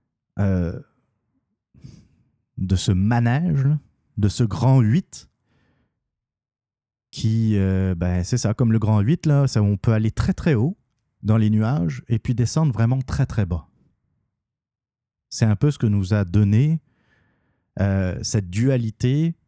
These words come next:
P Q, P L Q pendant des décennies. Et la caq, c'est la coalition de ceux qui veulent sortir du manège. Et ça se comprend, mais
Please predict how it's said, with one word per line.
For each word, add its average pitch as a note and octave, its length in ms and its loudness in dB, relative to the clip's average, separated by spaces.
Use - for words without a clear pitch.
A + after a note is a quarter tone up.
P A#2 140 0
Q, D3+ 300 -2
P A#2 240 0
L G#2 160 -2
Q C#3 200 -2
pendant G#2 280 0
des F#2 140 -2
décennies. F#2 440 -2
Et G2+ 80 0
la F#2+ 140 0
caq, C#3+ 280 0
c'est B2+ 140 0
la A2 100 2
coalition B2 560 0
de G#2+ 140 -2
ceux A#2+ 240 -2
qui - 240 -10
veulent F#2 280 -2
sortir - 540 -4
du F#2+ 80 -4
manège. D#2 440 -6
Et - 40 -6
ça G#2+ 140 0
se - 80 -8
comprend, A2 360 0
mais B2 240 2